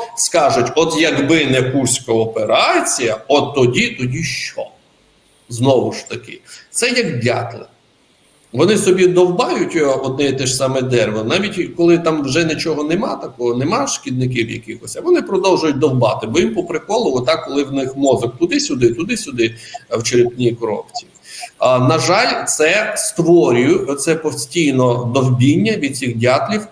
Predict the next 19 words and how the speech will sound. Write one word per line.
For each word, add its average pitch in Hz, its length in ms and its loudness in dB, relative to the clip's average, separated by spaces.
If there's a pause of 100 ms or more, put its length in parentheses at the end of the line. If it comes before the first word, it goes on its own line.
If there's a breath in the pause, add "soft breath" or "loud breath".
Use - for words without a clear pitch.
воно 180 260 0
спо-, 139 520 -2
е, 127 80 -2
воно 170 380 0 (400 loud breath)
створює 196 460 2 (160)
і 143 40 4
відповідні 147 520 0
інформаційні 151 680 0
хвилі 180 300 -2
в 127 60 -2
нашому 113 340 -4
інформаційному 110 680 -10
просторі. 110 360 -6
І 107 40 -8
багато 156 420 0
хто 175 240 -2
також 180 540 -2 (400 loud breath)
ведеться 127 880 0
і 120 60 -2